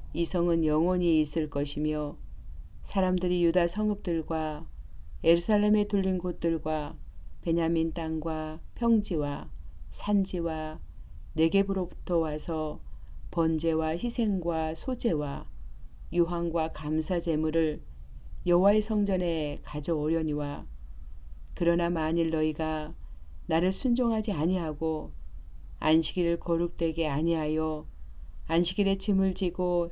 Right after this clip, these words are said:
예루살렘 문으로 들어오면 내가 성문에 불을 놓아 예루살렘 궁전을 삼키게 하리니 그 불이 꺼지지 아니하리라 하셨다 할지니라 하시니라. 십팔 장.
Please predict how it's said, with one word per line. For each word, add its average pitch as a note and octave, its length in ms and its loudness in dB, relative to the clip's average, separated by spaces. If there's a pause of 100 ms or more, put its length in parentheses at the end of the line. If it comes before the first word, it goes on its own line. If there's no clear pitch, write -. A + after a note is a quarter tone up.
(260)
예루살렘 G#3 480 4
문으로 F#3 420 4
들어오면 D#3+ 760 2 (640)
내가 E3 240 6
성문에 F3 560 2
불을 E3 280 2
놓아 D#3 460 0 (560)
예루살렘 G3 520 4
궁전을 F3 520 0
삼키게 A3 600 -2
하리니 D#3+ 640 -2 (640)
그 F3 160 0
불이 E3+ 240 4
꺼지지 F#3 720 0
아니하리라 D#3 960 -2 (640)
하셨다 G#3 580 -2
할지니라 E3+ 800 0 (400)
하시니라. C#3+ 800 -2 (1500)
십팔 - 580 -2
장. C3+ 440 -2